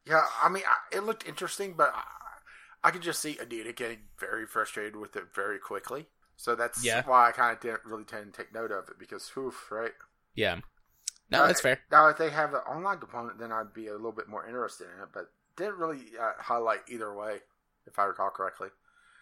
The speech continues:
Speaker 1: So, next up is Giga Bash. War of the Monsters, uh, like, uh, arena brawler.
Speaker 2: Yeah, I mean, it, it looks neat. Uh, you know, cute slash, um, fun.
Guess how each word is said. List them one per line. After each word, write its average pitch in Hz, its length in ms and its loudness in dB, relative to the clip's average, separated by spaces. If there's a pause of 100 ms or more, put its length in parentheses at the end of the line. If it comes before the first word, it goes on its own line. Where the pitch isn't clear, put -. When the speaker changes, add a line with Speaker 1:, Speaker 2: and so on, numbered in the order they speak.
(200)
Speaker 1:
So, 135 500 2
next 147 240 -2
up 147 120 -2
is 127 140 -6
Giga 143 320 -2
Bash. 98 520 -6 (420)
War 160 380 8
of 156 80 10
the 147 80 4
Monsters, 127 1120 0
uh, 117 200 4
like, 113 380 2
uh, 120 280 0
arena 117 380 -4
brawler. 95 540 -6 (960)
Speaker 2:
Yeah, 160 320 8 (160)
I 196 60 2
mean, 240 120 6
it, 220 100 6
it 233 160 8
looks 240 240 0
neat. 208 300 -4 (340)
Uh, 151 640 2
you 190 120 4
know, 160 100 2
cute 170 440 -6
slash, - 920 2
um, 113 540 -2
fun. 139 520 2